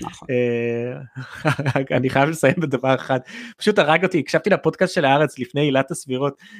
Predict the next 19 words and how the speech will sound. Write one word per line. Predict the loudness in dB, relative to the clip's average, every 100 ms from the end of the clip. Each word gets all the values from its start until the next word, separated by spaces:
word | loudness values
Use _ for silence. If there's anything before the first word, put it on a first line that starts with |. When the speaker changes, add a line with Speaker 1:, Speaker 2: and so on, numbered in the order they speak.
| -12
Speaker 2:
ו-, | -6 2
אה, | 4 6 4 4 2 2 0
סתם | 0 0 2
דיברו | 2 2
על | 2
זה | 0
וזה, | -2 2
ואז | 2 2
כדרך | 2 4 4 4
אגב, | 0 4 4 4
מישהו | -2 -2
שם | -2
אמר, | 0 0 -2 -2
"כן, | -2 -2 0
וגם | 0 0 -2 -4
אל | -4
תשכחו | -6 -6 0 2 2
שהטייסים, | 0 -2 -2 -2 -4 -4 0
אה, | 2